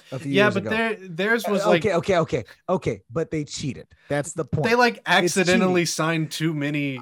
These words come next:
Speaker 1: I, look,
Speaker 2: international
Speaker 1: look.
Speaker 2: players that never made the
Speaker 1: But,
Speaker 2: field.
Speaker 1: but, uh, but, but, but,
Speaker 2: <laughs>
Speaker 1: but I have to
Speaker 2: Like
Speaker 1: be hon-, but I have to say this though. That is the funniest thing. Like that, the
Speaker 2: Yeah.
Speaker 1: idea that you didn't know how many you had already.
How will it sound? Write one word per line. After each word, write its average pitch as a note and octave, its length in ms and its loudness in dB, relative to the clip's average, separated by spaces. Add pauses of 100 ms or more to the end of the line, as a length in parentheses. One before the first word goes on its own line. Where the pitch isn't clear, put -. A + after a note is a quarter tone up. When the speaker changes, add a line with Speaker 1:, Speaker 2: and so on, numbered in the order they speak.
(140)
Speaker 1:
I, B2+ 240 0
look, - 180 -6
Speaker 2:
international C#3+ 680 0
Speaker 1:
look. F#3+ 80 -14
Speaker 2:
players G#2+ 400 -4
that C3+ 140 -2
never D#3+ 320 2
made C#3+ 300 -2
the A#2 80 -12
Speaker 1:
But, - 40 -14
Speaker 2:
field. D3+ 280 -4
Speaker 1:
but, C#3 300 -6
uh, D3+ 100 -8
but, D3+ 280 -8
but, C#3+ 240 -4
but, C#3 160 -4
Speaker 2:
<laughs> F#3+ 100 -6
Speaker 1:
but C#3 80 0
I C3+ 60 2
have D3 200 -2
to D#3+ 60 -6
Speaker 2:
Like C#3 80 -6
Speaker 1:
be C#3 100 -4
hon-, B2+ 320 -6
but C#3+ 140 -8
I C#3+ 80 -6
have E3 220 -8
to D3+ 100 -16
say C3 240 -12
this G#2 180 -18
though. - 160 -20 (340)
That C#3+ 220 0
is A#2 140 -8
the G#2+ 80 -12
funniest G#2+ 640 -10 (280)
thing. G2 320 -2
Like A2+ 240 -2
that, C3 240 -2
the C3+ 140 0
Speaker 2:
Yeah. C3+ 100 4
Speaker 1:
idea C#3+ 240 0
that C3+ 140 -2 (120)
you B2 200 -10
didn't C#3 280 -10 (100)
know B2+ 300 -4
how C3+ 180 -4
many C3+ 220 -8
you B2+ 180 -8
had C#3 220 -4
already. D3 500 -6